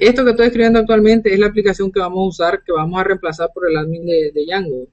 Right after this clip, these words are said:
Más que todo usando la, usando la aplicación del Bootstrap.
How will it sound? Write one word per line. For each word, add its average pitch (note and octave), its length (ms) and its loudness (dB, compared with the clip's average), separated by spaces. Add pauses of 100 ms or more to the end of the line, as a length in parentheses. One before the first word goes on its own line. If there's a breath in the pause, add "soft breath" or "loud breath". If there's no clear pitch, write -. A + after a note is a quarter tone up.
(440)
Más D#3+ 200 0
que G3 120 -2
todo F#3+ 220 2
usando F3 580 -2
la, D#3 280 -8 (600)
usando E3 420 -10
la F#3 120 -2
aplicación D#3+ 500 -8
del E3 160 -4
Bootstrap. D#3 400 -10